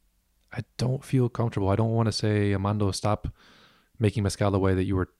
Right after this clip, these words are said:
taught to make mezcal, the way that you proudly make mezcal." Um, I don't wanna intervene in your process. And then right in that moment was like,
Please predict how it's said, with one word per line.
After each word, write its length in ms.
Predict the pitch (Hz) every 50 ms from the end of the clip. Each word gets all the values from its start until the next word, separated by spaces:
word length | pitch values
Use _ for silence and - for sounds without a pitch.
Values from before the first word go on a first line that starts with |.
| _ _ -
taught 360 | - - - 113 123 147 -
to 80 | - 120
make 160 | 110 104 -
mezcal, 400 | 101 98 - - 104 95 95 95
the 80 | 95 90
way 140 | 92 92
that 100 | 92 95
you 100 | 101 98
proudly 540 | 92 - - - 104 104 113 123 123 117 113
make 200 | 104 104 101 -
mezcal." 640 | 101 101 - - - 98 98 98 95 95 95 92 90 - - - - - - - - - _
Um, 440 | - 113 101 98 95 92 92 92 95 113
I 60 | 113
don't 100 | 117 117
wanna 140 | 117 113 110
intervene 300 | 107 104 92 104 98 95
in 60 | 90
your 80 | 90 -
process. 540 | - 95 82 78 - - - - - - - - _ _ _ _ _ _ _ _ _ _ _ _ _ _ _ _ - -
And 100 | 123 113
then 80 | 110
right 180 | 101 120 127 135
in 60 | 139
that 120 | 131 120 104
moment 360 | 104 107 113 123 127 131 - -
was 120 | 110 101 90
like, 200 | 98 92 90